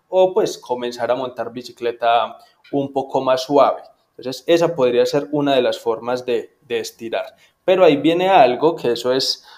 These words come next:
un poco más profundo en fisioterapia y es como el estiramiento versus la movilidad. Entonces a todos nos va a servir mucho la movilidad, que es la combinación es-, de eso,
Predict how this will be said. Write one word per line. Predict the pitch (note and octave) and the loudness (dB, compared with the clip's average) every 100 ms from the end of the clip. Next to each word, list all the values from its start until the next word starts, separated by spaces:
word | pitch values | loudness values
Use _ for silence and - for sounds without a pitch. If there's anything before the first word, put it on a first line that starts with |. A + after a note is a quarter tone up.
| - - | -18 -8
un | C3+ C3+ | -6 2
poco | C#3 C3+ C#3+ | 2 4 0
más | C#3 C#3 C#3 - | 4 4 2 -2
profundo | D#3+ D#3+ E3+ F#3 D#3 E3 | 0 2 0 -2 -2 -4
en | |
fisioterapia | E3+ E3 F#3 F#3+ F#3 F3+ F3 D3 | -6 -8 -4 0 0 0 -2 -2
y | |
es | B2 A#2+ - _ - | -4 -6 -14 _ -10
como | D3+ D3 C3+ | -4 -2 0
el | C3+ | -2
estiramiento | C3 - C#3 B2+ C#3 F#3 G3 G3 D#3+ C#3 | -2 -4 0 0 0 0 -2 0 -2 2
versus | C#3+ C#3+ D#3+ E3 | 0 0 -4 0
la | C#3+ | 0
movilidad. | C3 B2 A#2+ A#2 A#2 A2 - | 2 -2 -4 -4 -4 -4 -6
Entonces | - C3+ - | -10 -10 -4
a | C3 B2+ | -4 -2
todos | - D#3+ F3+ | 4 6 6
nos | E3+ C3 | 0 -2
va | C3+ | -2
a | |
servir | D3 D#3 E3 D#3+ | -2 -2 -4 -4
mucho | E3 E3 E3+ | -6 -4 0
la | D#3+ | 0
movilidad, | E3+ F3+ F#3+ G3 D#3 C#3+ - - _ _ _ - | 2 0 -2 0 4 6 4 -4 _ _ _ -10
que | C3 | -6
es | B2+ | 0
la | D3 | 0
combinación | - B2+ B2 A#2+ A#2 A#2+ B2 | -2 -8 -6 -6 -6 -6 -6
es-, | C3 A#2 - | -6 -6 -10
de | C3 B2+ B2 | -4 2 2
eso, | B2 | 2